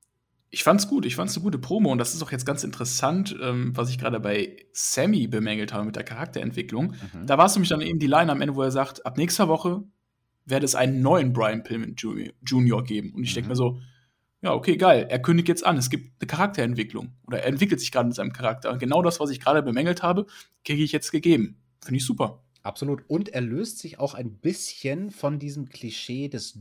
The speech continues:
Speaker 2: Juniors. Also, das ist ja
Speaker 1: Mhm.
Speaker 2: immer irgendwie Segen und Fluch zugleich, wenn du einen namenhaften Vater hattest oder man kann ja auch eine namenhafte Mutter gehabt haben in einem Sport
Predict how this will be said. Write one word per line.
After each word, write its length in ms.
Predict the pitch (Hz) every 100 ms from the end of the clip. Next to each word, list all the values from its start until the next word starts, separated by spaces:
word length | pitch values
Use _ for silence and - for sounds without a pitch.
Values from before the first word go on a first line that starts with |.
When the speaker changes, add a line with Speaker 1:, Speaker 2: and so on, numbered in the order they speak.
| 98
Speaker 2:
Juniors. 880 | 123 165 175 98 78 71 69 - -
Also, 280 | 95 92 - - -
das 140 | 117
ist 160 | 135 131
ja 80 | 120
Speaker 1:
Mhm. 100 | 131
Speaker 2:
immer 100 | 135
irgendwie 240 | 127 127
Segen 360 | 101 107 143 151
und 120 | 113
Fluch 280 | - 131 127
zugleich, 600 | - 107 107 92 90 92
wenn 140 | 92
du 80 | 101
einen 260 | 92 95 90
namenhaften 680 | 92 120 131 110 - - 98
Vater 500 | - 101 113 127 123
hattest 360 | 127 127 117
oder 260 | 90 78 73 _ _
man 140 | 80 76
kann 120 | 85
ja 80 | -
auch 80 |
eine 80 | 90
namenhafte 460 | 78 80 78 - 90
Mutter 200 | 139 135
gehabt 260 | 110 110
haben 200 | 117 110
in 100 | 110
einem 100 | 104
Sport 400 | 101 - 104 113